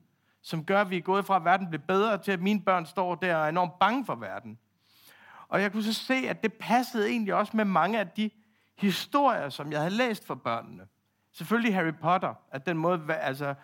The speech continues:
Lord Voldemort vender tilbage på, ikke? Øh, Hunger Games, Divergent. Der var rigtig mange af de fortællinger, som handler om, at der har været en politisk orden. Den politiske orden er brudt sammen.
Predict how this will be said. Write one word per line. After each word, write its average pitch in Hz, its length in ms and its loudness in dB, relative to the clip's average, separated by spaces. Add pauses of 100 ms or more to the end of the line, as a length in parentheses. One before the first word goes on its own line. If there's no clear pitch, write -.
(160)
Lord 151 260 0
Voldemort 165 540 2
vender 156 180 0
tilbage 151 560 0
på, 135 280 -8
ikke? 196 180 -2 (240)
Øh, 139 140 -2 (540)
Hunger 202 320 2
Games, 117 360 -10
Divergent. 156 680 0
Der 170 60 0
var 180 140 2
rigtig 226 280 0
mange 190 340 2
af 180 100 -6
de 202 120 -4
fortællinger, 190 640 -4 (480)
som 180 200 -2
handler 214 320 2
om, 196 200 2
at 170 160 -6
der 180 60 0
har 240 500 2
været 165 160 0
en 190 100 0
politisk 180 500 -2
orden. 165 400 -4 (440)
Den 214 180 2
politiske 190 540 -2
orden 185 360 -2
er 147 60 0
brudt 147 280 -6
sammen. 151 460 -2